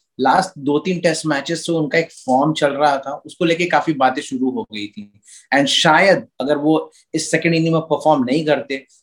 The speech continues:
तो हम एक मिडिल ऑर्डर चेंज देख सकते थे अल-, अ, नेक्स्ट टेस्ट मैच में। But then, yes, बात वही होती है कि जो टैलेंट होता है, वो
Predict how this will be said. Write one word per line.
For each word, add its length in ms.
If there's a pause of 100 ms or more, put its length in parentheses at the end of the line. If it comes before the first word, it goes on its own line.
(120)
तो 60
हम 260
एक 120
मिडिल 300
ऑर्डर 200
चेंज 300
देख 240
सकते 260
थे 120
अल-, 340
अ, 300 (100)
नेक्स्ट 300
टेस्ट 260
मैच 280
में। 80 (380)
But 120
then, 220 (460)
yes, 140 (460)
बात 260
वही 160
होती 300
है 80
कि 120
जो 480
टैलेंट 420
होता 260
है, 220
वो 300